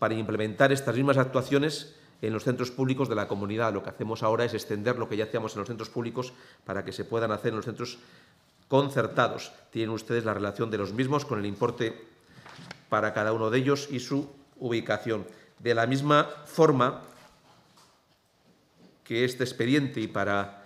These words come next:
otra finalidad distinta, pero con la misma filosofía, son los doscientos mil euros para ayudas a centros concertados con alta vulnerabilidad educativa. Es un programa que se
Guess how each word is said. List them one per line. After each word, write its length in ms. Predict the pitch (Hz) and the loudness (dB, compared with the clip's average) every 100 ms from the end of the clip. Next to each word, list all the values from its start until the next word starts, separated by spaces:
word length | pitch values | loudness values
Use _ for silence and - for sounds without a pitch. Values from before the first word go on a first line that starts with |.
| - - _ | -20 -20 _
otra 220 | 117 123 123 | 0 2 2
finalidad 380 | 123 117 120 | 2 2 2
distinta, 500 | 113 110 165 143 117 | 2 0 -4 -2 -2
pero 140 | 110 104 | -2 -2
con 100 | 107 | 0
la 60 | |
misma 140 | 117 117 | 0 0
filosofía, 580 | 113 120 147 139 143 - - - - | -2 0 4 4 4 -2 -16 -20 -12
son 220 | - 127 | 2 4
los 140 | 139 135 | 6 4
doscientos 480 | 127 127 120 123 | 2 2 0 0
mil 160 | 127 135 | 2 4
euros 240 | 139 139 | 6 4
para 160 | 135 117 | 2 2
ayudas 320 | 117 131 139 | 2 4 4
a 80 | 110 | 2
centros 320 | 135 127 131 | 0 -2 -2
concertados 560 | 131 123 110 131 135 131 | -2 -2 -2 0 0 0
con 120 | 117 | 0
alta 260 | 127 127 127 | 2 2 2
vulnerabilidad 840 | 127 117 117 110 104 104 127 131 | 2 0 0 0 0 0 0 -2
educativa. 600 | 110 98 101 160 139 90 - - - _ | -4 -2 -2 0 -2 -2 -10 -20 -20 _
Es 160 | - 131 | -6 -4
un 80 | 117 | 0
programa 280 | 123 127 | 2 2
que 120 | 127 107 | 0 -4
se 320 | - 107 | -2 -2